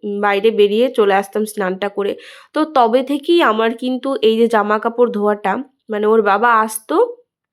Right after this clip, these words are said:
এসে ওকে ধরতো, তারপরে ওর বাবা খাওয়া দাওয়া করলো, তারপরে যে বাসন থাকতো সেগুলোকে পরিষ্কার করতাম, তারপরে জামা কাপড় সন্ধ্যাবেলা কেচে আমি পুরো ঘর ভর্তি করে মেলে রাখতাম।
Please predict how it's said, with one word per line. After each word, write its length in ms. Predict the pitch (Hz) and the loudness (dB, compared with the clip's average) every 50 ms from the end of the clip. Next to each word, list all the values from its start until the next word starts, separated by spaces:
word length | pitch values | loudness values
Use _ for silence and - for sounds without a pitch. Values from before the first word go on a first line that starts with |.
| _ _ _ _ _ _ _ | _ _ _ _ _ _ _
এসে 360 | - 247 247 247 - - 294 | -8 -6 -6 -6 -6 -4 -2
ওকে 280 | 294 294 294 294 294 277 | -2 -2 -2 -2 -2 -4
ধরতো, 580 | 214 - - 214 214 220 220 226 - - 311 339 440 523 - - - - - - - - _ - - | -4 -4 -2 2 2 2 2 0 -4 -4 -2 0 0 -2 -4 -10 -20 -20 -20 -20 -20 -20 _ -6 -2
তারপরে 640 | 247 233 233 233 233 233 233 220 220 247 269 320 - | 0 0 0 -2 -2 0 0 2 2 2 2 0 0
ওর 220 | - - 208 208 | 0 0 -2 0
বাবা 260 | 208 214 208 208 214 214 | 0 0 0 2 0 -2
খাওয়া 240 | 214 - 226 202 | 0 -2 -2 0
দাওয়া 180 | 196 226 220 233 | 0 0 0 0
করলো, 360 | 233 233 226 226 226 240 277 | 0 0 2 2 2 2 0
তারপরে 340 | 277 277 294 285 - 233 240 | 0 0 0 0 0 0 0
যে 100 | 240 262 | 0 0
বাসন 420 | 226 233 240 254 - - 302 285 | 2 2 0 0 -2 -4 -6 -6
থাকতো 320 | 277 285 247 233 - - 233 | -4 -4 -4 -4 -6 -8 -12
সেগুলোকে 540 | - - - 226 202 226 226 233 233 254 254 | -10 -6 -6 -4 -2 0 0 2 2 0 -2
পরিষ্কার 460 | 254 277 294 302 294 - - 320 320 | -2 -2 -2 -2 -4 -4 -6 -6 -4
করতাম, 400 | 311 330 320 311 320 - 381 415 466 453 466 - - - - - _ _ - | -4 -4 -4 -4 -2 -2 -2 -2 -2 -4 -8 -14 -20 -20 -20 -20 _ _ -2
তারপরে 540 | 269 285 311 311 330 330 302 254 233 220 | 0 0 0 0 -2 -2 -2 0 0 0
জামা 260 | 220 220 208 208 214 208 | 0 0 0 -2 -2 -4
কাপড় 220 | 208 240 262 294 | -2 -2 -4 -4
সন্ধ্যাবেলা 560 | 294 - 240 208 202 202 214 208 220 220 220 | -4 -6 -6 -6 -4 -4 -2 0 0 0 0
কেচে 440 | 220 226 - 226 220 226 - 240 226 | 0 -2 -2 -2 -2 -2 -2 -4 -4
আমি 180 | 247 240 240 240 | -2 -2 -2 -4
পুরো 300 | 240 233 233 226 220 214 | -2 2 4 4 4 4
ঘর 540 | 220 220 208 202 208 220 233 247 254 240 | 2 2 2 2 4 4 4 4 2 2
ভর্তি 320 | 240 240 220 208 214 - 214 | 0 -2 -2 -4 -4 -6 -4
করে 180 | - 240 262 | -2 -2 0
মেলে 280 | 269 247 220 196 190 185 | 0 0 0 0 0 -2
রাখতাম। 420 | 180 180 180 - _ - - - | -2 -4 -6 -8 _ -16 -16 -16